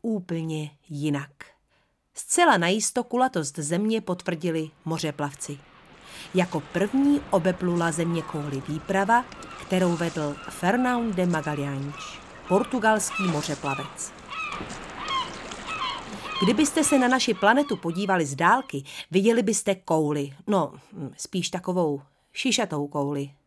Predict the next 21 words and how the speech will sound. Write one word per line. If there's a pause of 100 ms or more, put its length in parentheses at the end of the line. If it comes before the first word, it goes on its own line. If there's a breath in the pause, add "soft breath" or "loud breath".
(420)
no, (480 soft breath)
spíš (120 soft breath)
bramboru. (480 loud breath)
Někdy
je
zploštělá, (240 loud breath)
jinde
má
hrbolky, (220 loud breath)
pak
je
zase
vyhlazená
podle
hladiny
oceánu. (600 loud breath)
Odborně
se
tomu
tvaru
říká